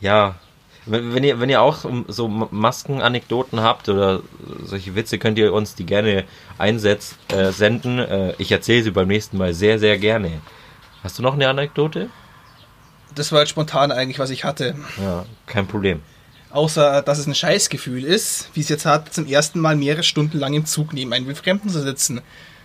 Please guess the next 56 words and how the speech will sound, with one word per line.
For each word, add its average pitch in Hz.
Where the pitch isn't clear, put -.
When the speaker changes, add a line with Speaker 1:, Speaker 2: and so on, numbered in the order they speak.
Speaker 1:
Ja. 101
Speaker 2:
Hatte 165
ich 185
das 160
erste 160
Mal 147
letzte 170
Woche 196
und 160
irgendwie, 151
es 151
fühlt 139
sich 165
so 208
komisch 156
an. 117
Speaker 1:
Ja, 101
ja, 147
kann 127
ich, 139
kann 131
ich 131
nachvollziehen. 90
Es 90
ist -
Speaker 2:
Also 156
bisher 165
bin 170
ich 160
gesund, 180
scheint 175
nichts 180
passiert 190
zu -
sein, 185
aber 156
Speaker 1:
Ja. 147
Speaker 2:
man 156
Speaker 1:
Äh, 151
Speaker 2:
denkt 214
sich 175
schon 294
irgendwie, 147
okay, 147
ja, 151
hm, 175
guck -
mal 135
da. 117
Speaker 1:
Ja, 123
ich 147
meine, 180
das 143
Ansteckungsrisiko 131
ist, -
äh, -